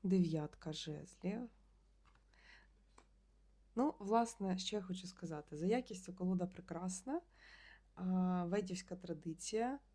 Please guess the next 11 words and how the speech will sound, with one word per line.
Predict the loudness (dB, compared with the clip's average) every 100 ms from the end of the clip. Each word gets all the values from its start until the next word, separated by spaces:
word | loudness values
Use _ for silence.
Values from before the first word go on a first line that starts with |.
| _ -4
М, | 0 0 0
єдине, | 2 4 6 4
що | 4
може | 2 4 4
вас | 4 2
зупинити, | -2 0 0 0 0 -2 -2 -10 _ -2
а, | 0 2 0 0 -2 -4
придбати | 2 6 6 4
собі | 0 -6 -8
цю | -8 -10
колоду, | -4 -2 0 0 -2